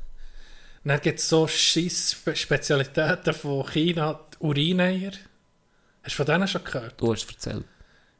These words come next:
Speaker 1: Eier, die gekocht werden
Speaker 2: Ja.
Speaker 1: in Urin von
Speaker 2: Ja,
Speaker 1: jungen
Speaker 2: das hast du
Speaker 1: Buben.
Speaker 2: erzählt.
Speaker 1: Bah!
Speaker 2: Das hast du erzählt.
Speaker 1: Und dann gibt's noch so ein Vogelnest.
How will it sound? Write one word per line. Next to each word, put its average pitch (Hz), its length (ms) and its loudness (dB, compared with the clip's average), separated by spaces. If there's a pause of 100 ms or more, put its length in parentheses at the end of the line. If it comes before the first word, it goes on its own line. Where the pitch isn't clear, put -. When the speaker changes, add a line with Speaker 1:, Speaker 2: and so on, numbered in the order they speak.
(220)
Speaker 1:
Eier, 170 240 4
die 165 40 0
gekocht - 640 -4
werden 160 260 2
Speaker 2:
Ja. - 60 6
Speaker 1:
in 143 140 0
Urin 156 400 0
von 147 200 0
Speaker 2:
Ja, 123 120 8
Speaker 1:
jungen 170 280 4
Speaker 2:
das - 160 4
hast 165 160 6
du 139 60 8
Speaker 1:
Buben. 123 160 4
Speaker 2:
erzählt. 107 400 0
Speaker 1:
Bah! 214 480 8
Speaker 2:
Das 120 160 2
hast 113 120 2
du 120 80 2
erzählt. - 360 -2
Speaker 1:
Und 151 80 4
dann 170 160 6
gibt's 175 220 -2
noch 175 80 0
so 190 100 0
ein 180 120 2
Vogelnest. - 1080 -2